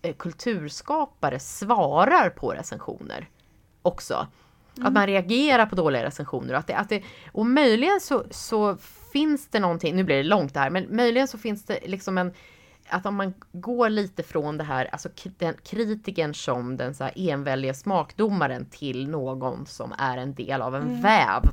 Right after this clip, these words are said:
Speaker 1: på något sätt. Liksom, en väv av tecken. Så.
Speaker 2: Ja, nej, men jag tänker bara att, att det här går ju igen i det vi började prata om, eh, den här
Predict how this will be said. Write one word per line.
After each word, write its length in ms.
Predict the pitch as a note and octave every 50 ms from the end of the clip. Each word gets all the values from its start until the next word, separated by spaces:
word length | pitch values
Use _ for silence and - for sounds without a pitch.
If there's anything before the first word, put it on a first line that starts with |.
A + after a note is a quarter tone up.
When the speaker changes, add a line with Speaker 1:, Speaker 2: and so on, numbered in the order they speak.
| -
Speaker 1:
på 100 | - D3
något 320 | A#2+ F2+ F#2 - - - -
sätt. 380 | - - - - _ - - -
Liksom, 280 | - - - - - - -
en 140 | - D#3 D#3
väv 300 | D3+ D#3 D3+ D3 C#3+ D3
av 80 | C3+ C3
tecken. 500 | - - - F3+ - _ - - - D3+ -
Så. 140 | - - - C4
Speaker 2:
Ja, 180 | C4+ C4+ C4+ C4
nej, 80 | B3+ B3
men 100 | B3 A#3+
jag 120 | A#3+ B3
tänker 240 | B3+ A#3+ G#3+ B3+ G#3
bara 120 | A#3 A3 G3+
att, 100 | G3+ -
att 140 | G3 G3
det 100 | - G3+
här 140 | F#3+ G3 F#3+
går 180 | F#3 - G3+ F#3+
ju 120 | F#3+ F#3+ F#3
igen 300 | F3 G#3 G3+ G3 F#3+ F#3
i 80 | F3
det 120 | D#3+ E3+ D#3+
vi 120 | D#3 D#3+
började 460 | D#3 E3+ E3+ D#3+ E3+ F#3+ G#3 G#3 E3+
prata 420 | D3+ - G3+ E3+ D3 C#3 - D3 C#3
om, 160 | B2 C3 B2
eh, 340 | - - D#3 C#3+ C3+ - -
den 120 | - F#3+ -
här 260 | - E3+ D#3+ D#3 -